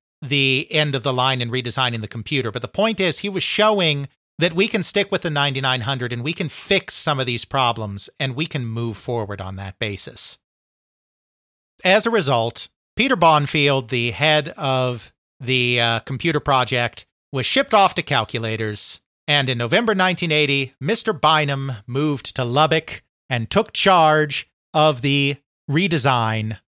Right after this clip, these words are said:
of the T I ninety-nine four computer. So once Bynum came in, they did a comprehensive redesign, and by the summer of nineteen eighty-one, they had a new prototype, the ninety-nine four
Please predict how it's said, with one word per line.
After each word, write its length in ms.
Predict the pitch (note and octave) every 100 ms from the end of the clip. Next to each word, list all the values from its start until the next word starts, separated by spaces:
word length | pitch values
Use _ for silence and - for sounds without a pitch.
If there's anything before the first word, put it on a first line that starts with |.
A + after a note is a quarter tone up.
| -
of 240 | D#3 C#3+
the 140 | B2+ C3+
T 220 | - B2+
I 160 | A#2+ A2+
ninety-nine 720 | A2 G#2+ G#2 G2+ F#2+ F#2+ F#2 _
four 560 | - B2+ A2 G#2+ G2+ - _ -
computer. 720 | B2+ - G#2+ G2+ - - _ _ _ _ _ _ -
So 220 | G3 G3
once 240 | F#3+ F#3
Bynum 340 | - F#3 G#3 F#3
came 240 | E3 D#3
in, 120 | D3+
they 100 | D3
did 120 | C#3+
a 40 | C3+
comprehensive 1000 | - D#3+ E3 C#3+ D3 - D3 C3+ - _ -
redesign, 760 | C3 A#2+ A#2 G#2+ G#2 G#2 G2+ G#2+ _ _
and 600 | C3+ B2+ A#2+ A#2 A2+ A2 _ -
by 160 | C3+
the 80 | B2+
summer 360 | - F3 E3+ D3+
of 100 | C#3+
nineteen 320 | C#3+ C3 C#3
eighty-one, 640 | B2+ A#2 A#2 G#2+ G#2 G2+ - _ -
they 220 | B2 B2
had 380 | A2 A#2+ A#2 A2+
a 160 | A2+ A2+
new 220 | B2 C#3+
prototype, 760 | - C3+ A2+ - A2+ G#2 - _ _ _ _ _ _ _ _ _ _ -
the 100 | C3
ninety-nine 640 | B2+ C#3+ C#3+ C3+ B2+ B2
four 560 | A2+ D3+ A#2+ A#2 A2